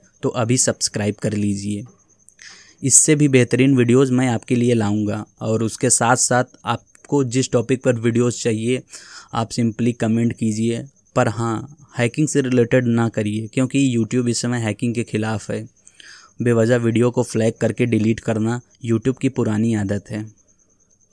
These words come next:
यहाँ पर मेरा इंस्टॉल हो रहा है।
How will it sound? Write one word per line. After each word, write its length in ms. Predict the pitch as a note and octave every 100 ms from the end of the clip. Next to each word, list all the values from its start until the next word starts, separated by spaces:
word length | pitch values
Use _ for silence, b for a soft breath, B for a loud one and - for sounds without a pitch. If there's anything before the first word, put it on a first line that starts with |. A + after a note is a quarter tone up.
| _ _ _ _ _ _ _ _ _ _ _ _ _ _ _ _ _ _ _ _ _ _ _ _ _ _ _ _ -
यहाँ 240 | C#3 B2+ C3+
पर 160 | C#3+
मेरा 220 | C3+ B2
इंस्टॉल 420 | B2+ A#2+ - A#2 A2+
हो 120 | A2+
रहा 180 | G#2+ G2
है। 300 | G2+ A2